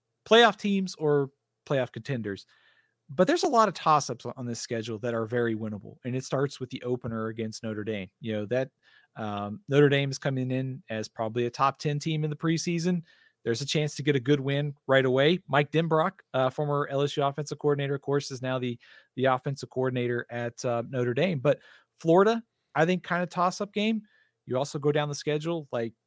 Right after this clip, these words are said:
you know, at Auburn later in the season. It's kind of a trap game before the Texas game. So I think if the pieces fall into place, we know A and M has roster talent. That is not the,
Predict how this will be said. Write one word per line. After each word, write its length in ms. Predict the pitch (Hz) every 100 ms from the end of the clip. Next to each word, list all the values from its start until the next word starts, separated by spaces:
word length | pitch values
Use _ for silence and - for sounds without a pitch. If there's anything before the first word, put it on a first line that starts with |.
| _
you 140 | 127 113
know, 80 | - 117 117
at 160 | 135
Auburn 480 | 139 147 165 190 185 -
later 280 | 151 160 165
in 100 | 160
the 60 |
season. 380 | 151 165 165 196
It's 140 | 131
kind 200 | - 120
of 60 | 127
a 60 | 143
trap 340 | - 156 -
game 360 | 170 170 165 160
before 280 | 143 131 151
the 80 | 147
Texas 420 | - 156 - 156
game. 280 | 151 165 170
So 260 | - 151 - - - _
I 160 | - 240
think 180 | 381 370
if 140 | 180
the 80 | 151
pieces 420 | - 196 214 147
fall 220 | - 151
into 120 | 139 123
place, 520 | - 147 117 - - _ _ _ _ _ _ _ -
we 180 | 170 339
know 280 | 254 254 175
A 220 | 147 160
and 80 | 147
M 160 | 143
has 300 | 117 143 120
roster 340 | 120 131 - 107
talent. 320 | 113 98 101
That 180 | 147 226
is 160 | 131
not 240 | 127 151
the, 100 | -